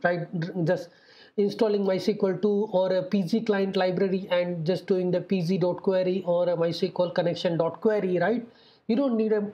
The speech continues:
uh, O R M for that. Now, what if I have a complex relationship and all, I don't want to write a plain S Q L queries, I'm good at writing O R M,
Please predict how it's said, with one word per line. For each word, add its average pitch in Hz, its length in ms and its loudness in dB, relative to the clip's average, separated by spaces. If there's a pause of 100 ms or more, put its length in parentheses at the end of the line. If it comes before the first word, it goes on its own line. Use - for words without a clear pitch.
(100)
uh, 185 480 0 (720)
O 202 140 2
R 202 100 0
M 185 100 -2
for 208 180 0
that. 196 320 -2 (500)
Now, 208 460 0 (260)
what 233 280 0
if 226 120 2 (180)
I 190 160 2
have 185 200 0
a 180 120 0
complex 180 540 -2
relationship 180 480 0
and 165 140 0
all, 185 280 0
I 170 140 2
don't 180 160 0
want 170 180 0
to 170 200 -2
write 165 240 0
a 160 40 0
plain 165 260 -2
S 160 80 -6
Q 165 180 -2
L 160 100 2
queries, 196 580 -2
I'm 160 220 0
good 165 240 0
at 165 320 -4
writing 165 400 0
O 165 100 0
R 156 140 0
M, 156 180 -2